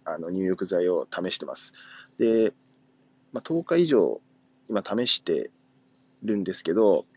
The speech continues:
睡眠の質自体はすごくいいんですよね。ただ問題なのが、これが、この入浴剤によって良くなってるのかどうかが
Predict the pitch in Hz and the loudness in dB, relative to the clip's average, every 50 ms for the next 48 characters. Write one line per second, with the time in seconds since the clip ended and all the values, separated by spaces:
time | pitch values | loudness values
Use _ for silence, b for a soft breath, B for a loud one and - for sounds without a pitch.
0 | _ _ - - - - 160 160 165 165 160 160 156 151 - - 151 151 151 143 | _ _ -10 -8 -4 -2 -2 -2 0 0 -2 -2 0 -2 -2 -2 0 -2 -2 0
1 | - 107 80 - 92 78 65 - - - - - 123 131 - - - 117 107 95 | 0 0 0 2 0 0 -2 -2 -6 -10 -6 -2 -2 -2 -2 0 2 4 4 4
2 | - - _ - 123 117 104 87 80 - 67 62 69 71 65 - _ _ _ _ | 2 0 _ -4 0 0 2 0 0 -4 -6 -10 -10 -10 -12 -12 _ _ _ _
3 | _ _ - 160 156 131 101 90 98 120 139 147 147 143 147 147 139 113 98 90 | _ _ -8 -4 -2 0 0 0 2 0 0 2 2 0 0 0 0 0 2 4
4 | 92 82 69 53 50 - - - - 131 135 139 147 139 117 - - - B B | 4 4 4 0 -2 -6 -12 -10 -4 -2 -2 0 0 0 0 -2 -4 -8 B B
5 | B B B B B B B _ _ - 120 117 113 104 101 107 131 151 165 170 | B B B B B B B _ _ -6 -4 -2 -2 -2 0 0 0 0 2 0
6 | 170 165 - 170 156 151 160 151 147 151 156 151 143 143 139 - _ _ _ _ | 0 0 2 0 0 2 2 -2 0 0 0 2 2 2 2 0 _ _ _ _
7 | _ - 151 143 117 85 - - _ _ _ _ _ _ _ _ _ _ _ _ | _ 2 2 4 4 2 0 -4 _ _ _ _ _ _ _ _ _ _ _ _
8 | - - 143 139 - 110 101 98 92 _ - - 101 95 92 90 82 85 85 - | -2 -2 -2 0 0 -2 -2 -2 -6 _ 0 2 2 2 2 0 -2 -4 -2 0
9 | 113 107 101 - 90 90 113 113 98 80 57 50 - | 2 2 2 0 0 2 4 4 4 4 2 -2 -8